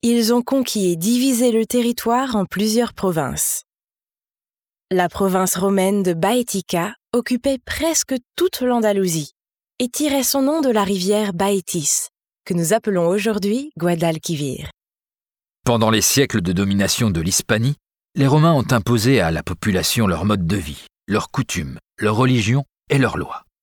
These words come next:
Speaker 1: Les textes des vitrines relatent les événements politiques et militaires qui se sont déroulés dans la région.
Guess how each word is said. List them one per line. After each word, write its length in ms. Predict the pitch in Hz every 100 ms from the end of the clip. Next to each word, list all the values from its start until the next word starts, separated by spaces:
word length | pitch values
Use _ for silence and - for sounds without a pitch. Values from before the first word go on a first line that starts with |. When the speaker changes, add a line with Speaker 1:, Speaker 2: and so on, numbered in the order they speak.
| _ _ _ _ _ _ _
Speaker 1:
Les 180 | 202 185
textes 400 | - 262 - -
des 160 | 247 220
vitrines 580 | 214 220 - 247 277 277
relatent 440 | 214 214 247 247
les 320 | 220 196 160
événements 400 | 190 190 190 185
politiques 560 | 175 202 202 - 190 185
et 80 | 185
militaires 600 | 220 247 240 220 233 -
qui 120 | 214
se 160 | -
sont 180 | 180 180
déroulés 400 | 175 175 170 160
dans 100 | 156
la 120 | 151
région. 420 | 147 160 143 143